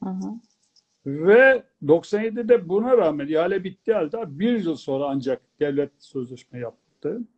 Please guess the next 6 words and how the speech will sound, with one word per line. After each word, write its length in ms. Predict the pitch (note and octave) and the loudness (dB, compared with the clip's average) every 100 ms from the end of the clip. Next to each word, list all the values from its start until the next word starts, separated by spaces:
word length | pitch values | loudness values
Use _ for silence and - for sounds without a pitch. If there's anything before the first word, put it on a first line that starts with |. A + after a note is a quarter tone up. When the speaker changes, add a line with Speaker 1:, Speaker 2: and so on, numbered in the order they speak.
| _ _ _ _ _ _ - | _ _ _ _ _ _ 4
Speaker 2:
Ve 360 | D#3+ A3+ A#3 - _ | 6 8 6 0 _
on 180 | G3+ B3 | 2 2
yedi 260 | D4 B3 F#3+ | 4 2 4
ayda 420 | E3+ E3 D#3 D3+ C#3+ | 4 2 2 0 -2
çet 280 | - G#3 G3+ _ | -2 0 0 _
ancak 560 | D3+ D3 C3 C3+ - | -10 -8 -8 -10 -18